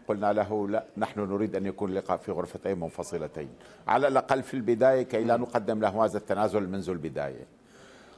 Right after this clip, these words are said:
Speaker 1: والبارحة أبلغنا ال-، الإبراهيمي أنه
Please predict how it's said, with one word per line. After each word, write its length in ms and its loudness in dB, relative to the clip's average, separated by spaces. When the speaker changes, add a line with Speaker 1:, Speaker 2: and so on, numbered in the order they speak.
Speaker 1:
والبارحة 1200 6
أبلغنا 460 4
ال-، 140 2
الإبراهيمي 1040 2
أنه 920 0